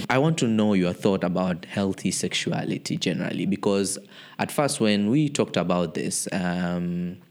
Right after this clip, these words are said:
nilikuwa nafikiria as a man, taking care of your sexual health generally ni tu kuchukua makasi, kuzitrim your pubics. Unajua hiyo ndo, like, ile, it's the biggest achievement ever you've done for yourself, but it goes beyond just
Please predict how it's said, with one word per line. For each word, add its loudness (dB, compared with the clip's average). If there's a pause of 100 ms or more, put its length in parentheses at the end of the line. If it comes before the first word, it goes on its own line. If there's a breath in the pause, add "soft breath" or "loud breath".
(840)
nilikuwa 0
nafikiria 0
as -2
a -2
man, 2 (680 loud breath)
taking 2
care 4
of 2
your 2
sexual 2
health 0
generally 0 (100)
ni -2
tu -2
kuchukua -4
makasi, -2
kuzitrim -2 (600)
your 0
pubics. -2 (320 loud breath)
Unajua 0
hiyo 2
ndo, 2
like, -2
ile, 0 (140)
it's -6
the -6
biggest 2
achievement 2
ever 2
you've 0
done 2
for -2
yourself, -2
but 0 (340 loud breath)
it -4
goes 2
beyond 2
just -4